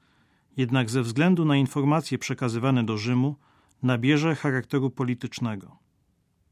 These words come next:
Skirmund tak dalej komentuje to wydarzenie: „Monsignore Ratti jest człowiekiem wysokiego wykształcenia, ostrożnym i umiarkowanym, bez uprzedzeń, sympatycznie usposobionym do Polski.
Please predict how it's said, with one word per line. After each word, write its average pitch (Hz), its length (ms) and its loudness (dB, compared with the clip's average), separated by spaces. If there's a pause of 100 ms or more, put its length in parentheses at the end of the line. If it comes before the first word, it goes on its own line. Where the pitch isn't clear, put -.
(140)
Skirmund 143 600 0
tak 135 200 0
dalej 131 260 4
komentuje 123 520 0
to 117 120 -6
wydarzenie: 104 560 -8 (920)
„Monsignore 156 640 4
Ratti 175 440 0
jest 147 160 -2
człowiekiem 143 520 0
wysokiego 131 500 -2
wykształcenia, 120 800 -4 (360)
ostrożnym 135 840 0
i - 160 -4
umiarkowanym, 123 840 0 (580)
bez - 200 2
uprzedzeń, 165 680 0 (240)
sympatycznie 151 720 0
usposobionym 123 680 -2
do 110 120 -4
Polski. 107 480 -10